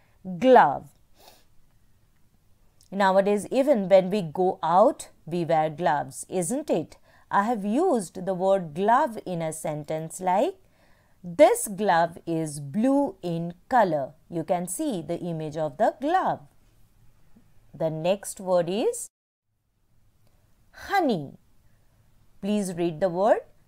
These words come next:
The word is honey. What is honey? Honey is something made by bees, sweet in taste and sticky in nature. If you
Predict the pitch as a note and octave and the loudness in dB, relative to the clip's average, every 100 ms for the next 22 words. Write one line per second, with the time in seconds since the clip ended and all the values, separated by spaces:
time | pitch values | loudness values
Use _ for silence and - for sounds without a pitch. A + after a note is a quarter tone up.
0 | _ - F3 D#3+ F3 E3+ C4 A#4 - - | _ -2 0 2 2 2 0 -2 -8 -18
1 | _ - - - E4 F#3 C3 - _ _ | _ -20 -10 -2 0 0 -4 -16 _ _
2 | _ _ - - - - C#4+ D#4+ G#4 C#4 | _ _ -20 -20 -6 8 8 8 2 0
3 | A#3+ G#3 F3 B2+ - - - - C4 D#4 | -2 0 -2 -8 -16 -20 -12 2 4 4
4 | G#4 - A#3+ - C4+ D#4+ F#4 C#4+ E3+ D#3 | 0 0 -2 0 0 0 -2 -4 -2 -6
5 | - _ - F#3 G3+ F3+ D3+ D#3 D#3+ B3+ | -14 _ -6 0 0 0 2 4 4 0
6 | D4+ - - F#3 D4 C4+ F3+ C#3+ B2 - | -6 -16 -10 2 4 6 4 -2 -6 -16
7 | _ _ - _ - - G3 A#3+ D#4 D#4+ | _ _ -20 _ -12 -6 0 2 2 0
8 | A#3+ F3+ - F3 A#3 - - - - _ | -2 -2 -2 -2 -2 -4 -14 -20 -20 _
9 | - F3 E3+ G#3+ - _ - - - G#4 | -6 -4 -2 -4 -10 _ -14 -8 -4 -2
10 | - A3+ - A3+ G#3+ E3 - D#3+ B2 - | -2 -4 -2 -2 0 -4 -6 -8 -10 -14
11 | _ _ _ _ _ _ _ _ - - | _ _ _ _ _ _ _ _ -20 -20
12 | - - - - F3+ | -20 -20 -18 -14 -8